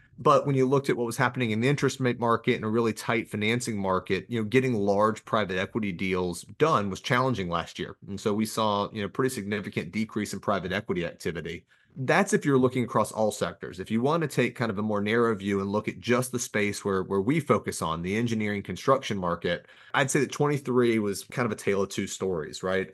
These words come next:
On the positive side, engineering construction M and A activity has been steadily increasing every year over the past decade. And I think our sector was one of the more resilient in twenty-three. Total deal activity was down twenty percent. We certainly didn't see that in our market.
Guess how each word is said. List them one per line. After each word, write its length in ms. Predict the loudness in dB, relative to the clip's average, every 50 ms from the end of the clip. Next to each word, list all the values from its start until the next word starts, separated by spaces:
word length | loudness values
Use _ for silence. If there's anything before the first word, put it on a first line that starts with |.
| _ _ _ _ -4
On 100 | -2 -2
the 80 | -2 -4
positive 640 | -2 2 2 4 4 4 2 2 0 -2 -2 -4
side, 520 | -2 0 2 2 2 2 2 0 -2 -6 -10 _ _ _ _ _ _ _ _ _ -4
engineering 400 | 0 2 2 4 4 4 2 2
construction 440 | 0 0 2 2 2 2 2 0 0
M 80 | 2 2
and 80 | 2
A 60 | 2
activity 500 | 2 0 0 0 0 2 2 2 0 0
has 160 | 0 -2 -2 -2
been 300 | -2 -2 -2 -2 -4 -6
steadily 560 | -6 -2 0 2 2 4 4 4 4 4 2
increasing 680 | 0 -2 -2 -2 -2 -2 -2 -4 -4 -4 -4 -6 -6 -4 -2
every 280 | 0 0 2 2 0
year 240 | 2 2 2 0 0
over 120 | 0 -2
the 80 | -4 -2
past 340 | -2 -2 -2 -2 -4 -6 -4
decade. 460 | -4 -4 -4 -6 -12 -12 -12 -16 -20 _ _ _ _ _ _ _ _ _
And 140 | -4 -2 -2
I 60 | -2
think 260 | 0 -2 -4 -4 -4 -2
our 160 | 0 0 0
sector 380 | 2 0 0 0 0 0 -2 0
was 180 | 0 -2 0
one 140 | 0 0 0
of 80 | 0 0
the 40 |
more 220 | 0 0 0 0 0
resilient 640 | 0 -2 -2 -2 0 2 2 2 2 0 -2 -6
in 100 | -8 -8
twenty-three. 640 | -6 -6 -4 -4 -4 -6 -2 0 0 0 0 -2 -8 -16 _ _ _ -8
Total 300 | 2 4 4 6 6 4
deal 220 | 4 2 2 2 2
activity 380 | 0 -2 -4 -4 -4 -4 -4
was 120 | -6 -6 -4
down 240 | -4 -2 -2 -2
twenty 240 | -4 -4 -6 -6 -6
percent. 400 | -6 -8 -8 -6 -4 -4 -4 -2
We 80 | -2 -4
certainly 380 | -2 -2 -4 -2 -2 -4 -4
didn't 200 | -4 -6 -8 -8
see 220 | -8 -4 -4 -2 -2
that 240 | 0 0 -2 -2 -2
in 80 | -2
our 140 | -2 -2 -2
market. 420 | -2 -4 -2 0 0 -2 -2 -4